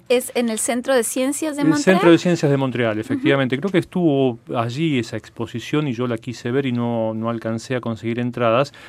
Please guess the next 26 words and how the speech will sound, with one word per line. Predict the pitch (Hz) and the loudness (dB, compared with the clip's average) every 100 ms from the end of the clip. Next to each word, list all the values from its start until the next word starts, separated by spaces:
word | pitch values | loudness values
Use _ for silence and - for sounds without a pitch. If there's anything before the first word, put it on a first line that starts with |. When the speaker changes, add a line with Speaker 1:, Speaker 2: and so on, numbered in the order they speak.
| - - _ | -20 -20 _
Speaker 2:
pero | 170 196 | 6 6
es | 208 | 4
una | 214 190 | 2 2
feria | - 196 180 151 139 131 | 2 4 6 8 8 6
muy | 139 180 175 | 4 2 2
conocida | 139 135 - 175 143 | 0 0 0 4 4
que | 113 | 4
hace | 127 - 127 | 0 0 0
ya | 127 135 131 | 4 4 4
muchos | 143 160 139 - | 0 -2 -2 2
años | 160 151 127 | 0 0 -2
en | 117 | -4
otras | 120 123 | -4 -4
partes | - 147 143 120 | 2 0 0 -6
generó, | 120 123 143 139 135 117 - - - - | -4 0 4 4 4 0 -8 -20 -20 -8
eh, | 117 117 | -4 -2
controversia. | 123 113 123 123 113 107 - 131 139 - - - - | -2 -2 0 2 0 -2 0 0 0 -8 -20 -20 -8
Una | 151 151 | -4 -2
feria | 170 165 | 2 2
en | 147 | 4
la | 120 | 0
que | 117 | -2
se | 131 | -6
exponen | 123 - - 160 143 131 | -8 -6 2 2 2 -2
cuerpos | 135 151 143 123 - | 0 0 0 -6 -6
humanos. | 135 151 120 113 123 139 - - | -2 0 2 0 -4 -6 -12 -18